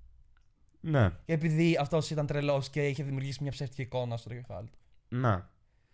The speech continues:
Speaker 1: Είναι αυτό που είναι.
Speaker 2: Μαλάκα, φαντάσου εσύ να, να το έκανες, να το βλέπεις αυτό.
Speaker 1: Ε, μπρο, θα έμενα, έλεγα, "Μαλάκα, τι στον Μπούτσο".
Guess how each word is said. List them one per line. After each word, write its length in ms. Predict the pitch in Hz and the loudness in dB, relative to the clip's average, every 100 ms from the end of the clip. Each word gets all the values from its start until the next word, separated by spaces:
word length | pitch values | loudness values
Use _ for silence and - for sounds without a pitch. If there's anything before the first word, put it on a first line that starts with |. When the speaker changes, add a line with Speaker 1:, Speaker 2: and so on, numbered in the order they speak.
| _ _ | _ _
Speaker 1:
Είναι 640 | 294 254 139 131 131 131 | -4 0 2 4 4 2
αυτό 240 | 139 - 156 | 0 -4 -6
που 120 | 127 | -4
είναι. 180 | 87 82 _ _ _ _ - 151 - | -4 -6 _ _ _ _ -6 -6 -6
Speaker 2:
Μαλάκα, 280 | - 202 208 | -2 0 0
φαντάσου 220 | 185 302 | 0 0
εσύ 120 | - 302 | 0 0
να, 100 | 302 208 | 0 2
να 80 | 202 | 4
το 60 | |
έκανες, 300 | 208 160 156 | 4 4 4
να 120 | 175 | 4
το 120 | 175 175 | 4 4
βλέπεις 200 | 143 143 | 2 -2
αυτό. 340 | 131 123 113 | -2 -4 -4
Speaker 1:
Ε, 140 | - 107 | 0 4
μπρο, 320 | 104 131 139 | 8 8 8
θα 180 | 139 131 | 8 6
έμενα, 360 | 156 156 101 | 6 4 4
έλεγα, 220 | 98 113 131 | 4 2 2
"Μαλάκα, 240 | 131 135 | 0 0
τι 80 | 131 | -4
στον 180 | - 170 | -6 -8
Μπούτσο". 360 | 113 82 - | -8 -10 -16